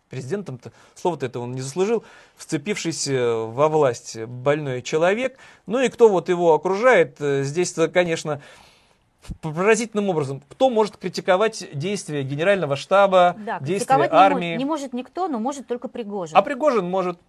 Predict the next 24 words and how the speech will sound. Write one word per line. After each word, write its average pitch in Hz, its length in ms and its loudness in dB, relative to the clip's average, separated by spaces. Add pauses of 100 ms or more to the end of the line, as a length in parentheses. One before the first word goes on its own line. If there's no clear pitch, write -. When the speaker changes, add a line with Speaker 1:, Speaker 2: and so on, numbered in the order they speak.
(120)
Speaker 1:
уголовник, 202 640 2
Speaker 2:
Пригожин 320 440 -2
стал 285 240 -2
просто 294 160 -4
Speaker 1:
сидевший 214 300 -4
в - 20 0
Speaker 2:
человеком 254 300 0
Speaker 1:
тюрьме. - 220 -4
Speaker 2:
года. 170 440 -4 (460)
Человек, 294 180 -10
который 247 320 0
режет 277 260 -6
правду 233 380 -4
матку, 160 540 -12 (440)
который 285 300 -6
рассказывает, 233 560 -4
как 220 200 -8
есть, 175 280 -14
в - 20 -8
нужном 208 320 -6
ему 175 120 -12
ключе, 240 260 -12
конечно 175 420 -14
же. 151 120 -20